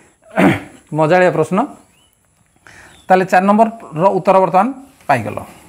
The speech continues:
ବର୍ତ୍ତମାନ ଯିବା ତିନି ନମ୍ବରକୁ।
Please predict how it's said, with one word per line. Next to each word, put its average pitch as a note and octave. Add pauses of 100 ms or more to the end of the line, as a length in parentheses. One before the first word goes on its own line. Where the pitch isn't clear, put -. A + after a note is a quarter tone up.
(840)
ବର୍ତ୍ତମାନ F3+
ଯିବା A3 (320)
ତିନି F#3+
ନମ୍ବରକୁ। F#3